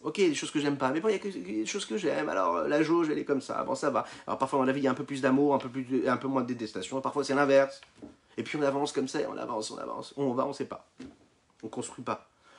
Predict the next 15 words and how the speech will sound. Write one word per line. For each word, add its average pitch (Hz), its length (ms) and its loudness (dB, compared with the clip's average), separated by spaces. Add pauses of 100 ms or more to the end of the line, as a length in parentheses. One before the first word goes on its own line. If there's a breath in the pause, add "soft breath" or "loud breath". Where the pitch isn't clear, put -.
(180 soft breath)
on 131 80 -2
survit. 147 460 0 (1160 loud breath)
Si - 200 0
on 185 80 4
est - 20 0
capable 143 300 0
d'intégrer 123 400 2
l'idée 127 240 -2
ici 127 260 -4
que - 80 -8
le 113 100 0
Admorazaken 110 460 -2
nous 104 60 -2
dit 101 140 -10
ici, - 260 -16